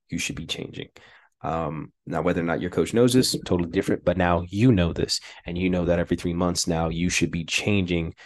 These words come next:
a different semblance of focus and, uh, taking longer breaks. Number three, maintain a healthy, balanced diet, drink plenty of water. That is very, very important. Very, very important,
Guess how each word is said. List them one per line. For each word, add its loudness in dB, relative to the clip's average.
a -6
different 0
semblance 0
of -4
focus 0
and, -2
uh, -4
taking 0
longer -2
breaks. -4
Number 6
three, 4
maintain 6
a 2
healthy, 2
balanced 2
diet, 0
drink -2
plenty -2
of -2
water. -2
That 6
is 4
very, 6
very 4
important. -2
Very, 6
very 2
important, -6